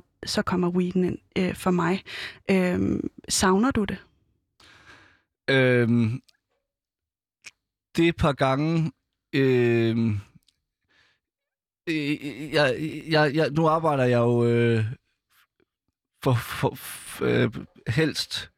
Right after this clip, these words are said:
Speaker 2: mere eller mindre konstant. Øhm, på den ene eller den anden måde. Men, øh, når jeg sådan virkelig, virkelig skal slappe af og komme ud af det, så har jeg en ven over i Jylland, som jeg kan besøge,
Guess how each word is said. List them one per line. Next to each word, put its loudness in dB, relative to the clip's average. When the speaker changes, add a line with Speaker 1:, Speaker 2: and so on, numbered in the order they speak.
Speaker 2:
mere 2
eller 2
mindre 0
konstant. -2
Øhm, 2
på 0
den 2
ene 2
eller 2
den 0
anden 2
måde. 0
Men, 2
øh, 2
når 2
jeg 2
sådan -4
virkelig, -2
virkelig -2
skal -2
slappe -2
af 2
og -6
komme 0
ud 4
af 0
det, -4
så -2
har 2
jeg 2
en 2
ven 0
over 2
i 0
Jylland, 0
som 0
jeg 2
kan 0
besøge, 0